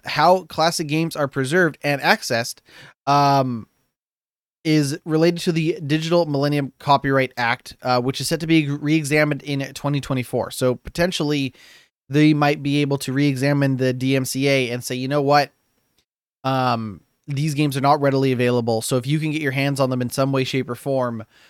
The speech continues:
um, without necessarily maintaining a twenty-year-old PlayStation one, um, fine, more power to you,"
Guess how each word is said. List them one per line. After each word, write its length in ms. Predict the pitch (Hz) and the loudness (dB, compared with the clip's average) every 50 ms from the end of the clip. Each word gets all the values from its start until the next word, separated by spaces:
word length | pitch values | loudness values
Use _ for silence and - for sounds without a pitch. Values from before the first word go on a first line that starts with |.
| _ _ _ _ _ - | _ _ _ _ _ -4
um, 480 | 117 117 117 113 113 110 110 104 - - _ _ | -4 -2 0 0 -2 -2 -4 -6 -10 -14 _ _
without 460 | 156 139 147 135 135 151 151 156 156 | -2 -2 0 0 2 2 4 4 4
necessarily 420 | 139 143 135 - - 139 135 135 131 | 2 -2 -4 -2 -2 0 0 0 0
maintaining 760 | 127 135 131 131 127 - 139 139 139 131 127 127 123 120 - - | 0 -2 -2 -2 -2 -2 0 0 2 0 0 -2 -2 -6 -8 -4
a 280 | - 117 117 117 117 | -2 0 2 2 0
twenty-year-old 920 | 113 - - - 143 139 139 143 139 135 135 135 135 131 131 131 120 - | 0 -2 -2 0 2 2 2 2 0 0 0 2 2 2 2 0 -2 -4
PlayStation 540 | - 135 131 131 123 - 139 123 - 127 123 | -4 -4 -4 -2 -2 -4 -4 -4 -4 -4 -2
one, 440 | 123 123 131 127 120 113 107 110 107 - - - - - - _ _ _ _ _ | 0 2 2 2 2 0 -2 -4 -6 -10 -16 -20 -20 -20 -20 _ _ _ _ _
um, 540 | - 123 120 117 117 117 110 107 98 90 - _ _ _ _ _ _ _ _ _ _ _ _ _ _ _ _ _ | -2 0 0 0 0 0 -2 -6 -8 -12 -16 _ _ _ _ _ _ _ _ _ _ _ _ _ _ _ _ _
fine, 280 | 143 139 127 117 117 | 4 4 4 2 2
more 120 | 120 131 131 | 0 -2 -2
power 240 | - 143 131 120 120 | 0 0 0 0 -2
to 140 | - - 127 | -4 -4 -6
you," 220 | 101 101 - 117 | -6 -8 -12 -16